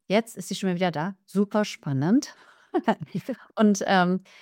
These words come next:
ich hab ein paar Mal von dir auch, ähm, Anzeigen gesehen, oder sind nicht Anzeigen, Beiträge gesehen,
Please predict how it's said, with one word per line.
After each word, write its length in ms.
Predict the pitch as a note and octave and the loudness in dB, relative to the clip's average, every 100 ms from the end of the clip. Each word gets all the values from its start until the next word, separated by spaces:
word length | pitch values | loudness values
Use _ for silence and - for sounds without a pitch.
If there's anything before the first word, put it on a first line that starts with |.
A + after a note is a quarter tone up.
| - | -10
ich 140 | - A3+ | -2 0
hab 140 | A#3 | 2
ein 80 | G3 | 2
paar 140 | A3 | 4
Mal 160 | A3+ A3 | 4 4
von 240 | - G3+ | 2 2
dir 360 | G3 G3+ G3 - | 2 2 0 -2
auch, 540 | - E3+ F3 F3 - - - | -2 0 0 -4 -8 -20 -6
ähm, 540 | E3+ E3 D#3+ E3 E3 D#3+ _ _ _ _ | -2 0 2 2 0 -2 _ _ _ _
Anzeigen 500 | G3+ G#3+ F#3 F#3 F3 | 0 2 0 0 0
gesehen, 260 | E3+ F3 | 0 0
oder 140 | F3+ E3+ | 0 0
sind 120 | G#3 | -2
nicht 160 | G3+ - | -4 -4
Anzeigen, 300 | F3 F3+ E3 | -2 -2 0
Beiträge 540 | F3 A3+ - E3+ D#3 | 2 2 -2 -8 -6
gesehen, 320 | D3+ C#3+ - | -6 -8 -10